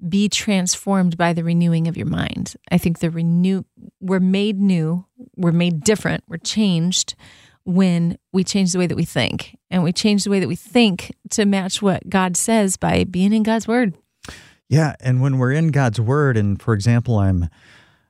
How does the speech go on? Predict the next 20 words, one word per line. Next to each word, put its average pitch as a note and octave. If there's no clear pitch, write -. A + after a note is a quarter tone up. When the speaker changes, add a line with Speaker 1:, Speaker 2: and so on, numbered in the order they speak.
Speaker 2:
I'm F#2+
not C3+
just A#2
reading A#2
quickly B2
through, A2
"Accept -
one D#3+
another D3+
as G#2
Christ -
has A2+
accepted A2+
you," G#2
to F#2+
just G#2+
stop -
there F2
and F2
say, D#2